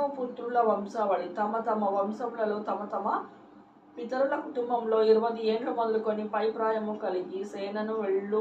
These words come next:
వారందరి పెద్ద సంఖ్యను తెలియచెప్పగా షిమ్యాను గోత్రములో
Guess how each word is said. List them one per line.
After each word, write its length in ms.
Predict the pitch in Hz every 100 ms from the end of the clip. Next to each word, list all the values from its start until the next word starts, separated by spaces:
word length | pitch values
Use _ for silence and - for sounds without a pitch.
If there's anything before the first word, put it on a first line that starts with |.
| 214
వారందరి 680 | 202 190 185 190 202 208 226 - - - - 233
పెద్ద 280 | 220 220 277 277
సంఖ్యను 380 | 240 240 226 226 -
తెలియచెప్పగా 760 | 214 220 - 226 - 208 226 285 -
షిమ్యాను 500 | 214 220 240 247 247 220
గోత్రములో 560 | 220 214 220 202 190